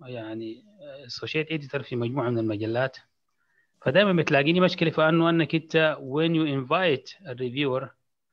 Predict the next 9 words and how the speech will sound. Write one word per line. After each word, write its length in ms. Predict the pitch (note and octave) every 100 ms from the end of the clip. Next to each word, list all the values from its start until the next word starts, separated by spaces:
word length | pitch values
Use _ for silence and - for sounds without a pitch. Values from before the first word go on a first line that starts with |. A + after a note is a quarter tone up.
| _ _ _ _
آم، 500 | C3+ C3 B2+ B2+ D3
ما 120 | E3
بالسهولة 520 | G3 E3+ - E3 D#3+ D#3+
أنك 260 | D#3 D3
أنت 440 | D3+ - D3 C3 B2
to 40 | A#2+
have 260 | C#3+ B2 A2+
a 40 |
response. 460 | - - F2+ -